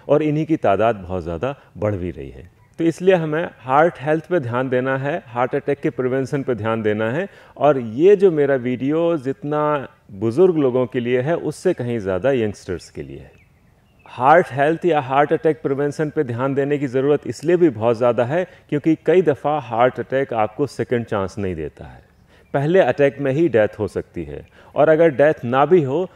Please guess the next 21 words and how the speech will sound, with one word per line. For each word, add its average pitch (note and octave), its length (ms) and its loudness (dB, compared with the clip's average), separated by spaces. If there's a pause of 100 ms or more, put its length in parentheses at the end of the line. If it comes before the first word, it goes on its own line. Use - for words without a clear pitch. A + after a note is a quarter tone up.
(140)
तो D3 60 -2
हार्ट C#3 400 4
में E3+ 160 -2 (100)
कुछ G#3+ 220 0
ना D#3+ 100 0
कुछ E3+ 240 -6
परमानेंट B2+ 640 -2
डैमेज F#2+ 360 -2
हो D#2+ 140 -10
जाता D2 320 -14
है। D2+ 200 -20 (260)
इसलिए D3+ 300 -2
हमें A#2 260 -2
इसके B2 220 -4
प्रिवेंशन F#2+ 520 -6
पे F2 120 -8
ध्यान D#2 280 -12
देना C#2 220 -18
है। - 140 -20 (760)
और D3+ 120 2
एक F3 120 2